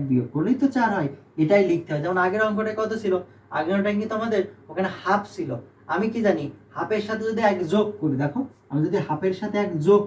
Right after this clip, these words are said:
করি তাহলে কত হয়? লসাগু হচ্ছে দুই আর এক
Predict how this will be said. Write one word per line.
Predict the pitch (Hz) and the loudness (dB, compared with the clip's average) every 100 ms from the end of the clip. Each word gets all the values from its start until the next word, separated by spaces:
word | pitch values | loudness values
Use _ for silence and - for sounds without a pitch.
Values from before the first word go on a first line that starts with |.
| - | 0
করি | 156 113 - - _ - | -2 -2 -6 -16 _ -4
তাহলে | 190 208 156 | 2 4 4
কত | 127 127 | 0 -2
হয়? | 110 - - - | -6 -12 -16 -2
লসাগু | 165 170 208 196 208 | -2 0 -2 0 0
হচ্ছে | - 214 202 175 165 | -2 -4 -6 -6 2
দুই | 220 247 143 - - 147 | 6 6 4 -2 -8 0
আর | 156 151 - - | 0 0 -6 -4
এক | 175 | -2